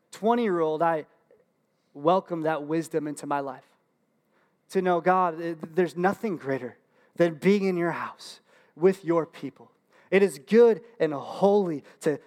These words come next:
to, to worry about making it to your house, to set aside time for my schedule, to have an awkward conversation with my boss at work, to say, "Hey, this is really important to me and I need to have these hours off 'cause I need to go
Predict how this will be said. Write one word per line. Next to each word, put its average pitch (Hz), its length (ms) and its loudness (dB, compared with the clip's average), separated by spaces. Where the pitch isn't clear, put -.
to, 156 240 2
to 156 180 -2
worry 196 520 2
about 175 260 0
making 196 460 0
it 160 180 -4
to 185 100 -10
your 175 180 0
house, 165 320 0
to 165 100 -4
set 220 220 2
aside 202 340 0
time 208 340 0
for - 120 -12
my 196 100 0
schedule, 170 400 -2
to 156 40 -6
have 226 160 4
an 208 100 -6
awkward 202 280 0
conversation 190 500 -2
with 185 60 -4
my 170 140 0
boss 170 340 0
at 156 100 -8
work, 180 300 -2
to 165 80 -12
say, 180 160 -2
"Hey, 214 160 6
this 175 300 0
is 170 80 -10
really 180 160 0
important 190 320 -4
to - 0 -
me 175 80 -2
and 165 80 -2
I - 20 -4
need 170 80 -6
to 160 80 -4
have 160 160 -2
these 156 140 -10
hours 160 340 0
off 165 260 0
'cause 147 120 -10
I 156 60 -4
need 156 100 -8
to 151 100 -10
go 151 240 -2